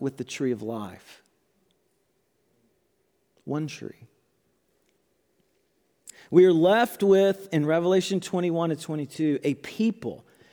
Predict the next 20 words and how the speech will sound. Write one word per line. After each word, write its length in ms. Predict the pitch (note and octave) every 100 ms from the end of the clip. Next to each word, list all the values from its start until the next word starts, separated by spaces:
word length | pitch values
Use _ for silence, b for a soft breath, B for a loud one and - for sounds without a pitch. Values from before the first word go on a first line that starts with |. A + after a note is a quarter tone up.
| b
Again, 200 | C3 F3
this 120 | D#3 E3
is 120 | C#3
God's 260 | F#3+ G3
intent 460 | G3+ F#3 G#3 A3+ F3+
all 180 | E3+ G#3
along. 380 | G#3+ G3+ C#3+ B B B
A 80 | E3
people 560 | - - A#3+ B3 G3+ E3+
who 160 | F3 E3 E3
love 380 | G3+ C4 C#4 G3+
God 460 | A3+ A3 A3 A3
and 260 | G#3 F3+ E3
glorify 760 | D#3 G3 A#3+ C#4+ C#4 C#4 C4+ A3+
him 340 | G#3+ G#3 G3+
by 160 | F#3 F#3
enjoying 880 | F#3+ D3 D3 G#3 C4 C4+ C4+ C4+ C4+ B B
his 220 | G#3 F#3+
all-satisfying 1300 | - A3+ B3+ C4+ C4 A#3 A3+ A3+ - A3+ G#3+ G#3 F#3+
love 560 | F3+ F3+ E3 C#3 G#2+